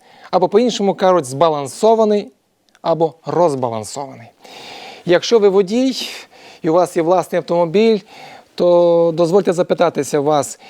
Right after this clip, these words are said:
які шини на вашому автомобілі подобаються вам? Які збалансовані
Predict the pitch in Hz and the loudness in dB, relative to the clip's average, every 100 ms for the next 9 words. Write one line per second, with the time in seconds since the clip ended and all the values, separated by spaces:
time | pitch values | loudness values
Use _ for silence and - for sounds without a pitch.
0 | - - - 143 170 - 226 - - 226 | -20 -20 -10 -2 -2 0 0 0 0 2
1 | 196 160 156 175 - 160 151 165 180 190 | 2 2 2 0 0 -2 -2 -2 0 0
2 | 180 160 165 165 151 160 147 123 113 139 | 0 0 2 2 2 0 0 -2 -4 -2
3 | 202 160 151 165 165 - 254 277 165 117 | 0 0 0 0 -2 0 2 2 0 -4